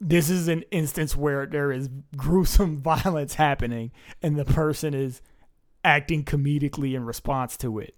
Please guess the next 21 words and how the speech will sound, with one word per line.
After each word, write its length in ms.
and 80
it's 120
not 200
slapstick 680
at 100
all. 360
Like, 360
the 140
action 340
was 120
fucking 320
great. 380
Like, 140
the 100
scenes 400
and 120
the 60
way 120
they 140
were 140
shot, 520